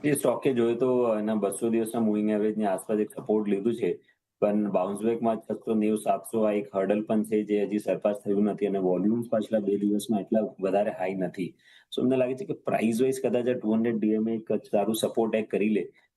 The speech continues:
પણ સ્ટોક શોર્ટ ટર્મ એક ટાઇમ વાઇઝ કરેક્ટિવ ફેઝના થ્રુ જઈ શકે છે કે જ્યાં તમને જ્યારે છસો નેવું, સાતસો ની આસપાસ આવશે તો ત્યાં સેલિંગ પ્રેશર જોવા મળશે અને સાડા છસો ની આસપાસ એક સ્ટોકમાં એક સપોર્ટ બેઝ બનાવવાની કોશિશ કરશે. તો અત્યારે તમે જોશો તો આખી રેન્જની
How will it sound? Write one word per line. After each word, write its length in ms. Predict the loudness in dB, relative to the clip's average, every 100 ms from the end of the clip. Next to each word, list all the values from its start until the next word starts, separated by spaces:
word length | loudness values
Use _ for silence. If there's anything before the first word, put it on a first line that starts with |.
| 0
પણ 100 | 0
સ્ટોક 380 | 0 0 0 -2
શોર્ટ 200 | -6 -2
ટર્મ 200 | 0 0
એક 120 | 0
ટાઇમ 300 | 0 0 2
વાઇઝ 180 | 2 0
કરેક્ટિવ 340 | 0 0 0 -2
ફેઝના 380 | 0 0 0
થ્રુ 200 | -2 0
જઈ 200 | 0 0
શકે 240 | 0 -4 -6
છે 120 | -6
કે 140 | -4
જ્યાં 260 | 0 0 0
તમને 240 | 0 0
જ્યારે 360 | 2 2 0 -2 -6 -6
છસો 240 | -4 0
નેવું, 240 | 2 2 2
સાતસો 360 | 0 -2 -2
ની 120 | 0
આસપાસ 400 | 0 0 -2 -2
આવશે 240 | 0 -2 -4
તો 140 | -4
ત્યાં 180 | 0 0
સેલિંગ 320 | 0 0 2
પ્રેશર 260 | 0 0 0
જોવા 220 | 0 0
મળશે 320 | 0 -2 -4 -6 -8 -20 -6
અને 140 | 0 0
સાડા 240 | 2 0
છસો 300 | -2 -4 -2
ની 120 | 0
આસપાસ 380 | 2 0 0 0
એક 140 | 0 -4
સ્ટોકમાં 560 | -2 -2 -2 -2 0
એક 120 | 0 -4
સપોર્ટ 300 | -2 0 0
બેઝ 240 | 0 0
બનાવવાની 340 | 0 0 0 -2
કોશિશ 360 | -2 -4 -4 -2
કરશે. 240 | 0 0 0
તો 140 | -2
અત્યારે 320 | 0 0 0
તમે 280 | 0 0 0
જોશો 360 | 0 -2 -2 -2
તો 60 |
આખી 280 | -2 -2 -4
રેન્જની 480 | 0 0 0 -2